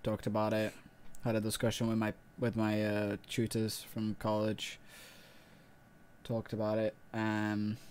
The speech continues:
I've, and then since that, I've been in college almost every day from nine till four,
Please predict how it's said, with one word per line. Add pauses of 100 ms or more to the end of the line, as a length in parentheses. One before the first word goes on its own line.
(400)
I've,
and
then
since
that,
I've
been
in
college
almost
every
day
from
nine
till
four,